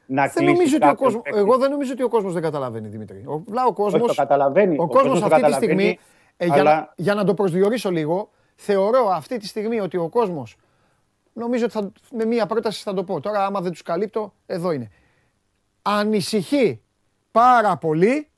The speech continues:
Speaker 2: με αυτό που βλέπει. Τελεία.
Speaker 1: Ναι, ανησυχεί με την επιθετική εικόνα της ομάδας. Αυτό, ε,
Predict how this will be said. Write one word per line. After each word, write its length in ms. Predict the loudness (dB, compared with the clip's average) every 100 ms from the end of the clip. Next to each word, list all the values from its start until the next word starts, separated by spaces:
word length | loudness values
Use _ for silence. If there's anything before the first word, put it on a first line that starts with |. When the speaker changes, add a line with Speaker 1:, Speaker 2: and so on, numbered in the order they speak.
| _ -4
Speaker 2:
με 100 | 0
αυτό 200 | 0 0
που 100 | 0
βλέπει. 340 | 2 0 -4 _ _
Τελεία. 300 | -6 -4 -4 _ _ _ _ _ _ _ _ _ _ -8
Speaker 1:
Ναι, 200 | -6 -6 -8 -10
ανησυχεί 360 | -10 -10 -8 -4
με 100 | -2
την 120 | -2
επιθετική 1400 | -4 -4 -6 -4 -2 0 2 2 2 0 -2 -4 -10 -14 -18 -20 -16
εικόνα 380 | -10 0 0 0
της 100 | -2
ομάδας. 240 | -4 -6
Αυτό, 480 | -6 -4 -2 -6 -10 -14
ε, 60 | -10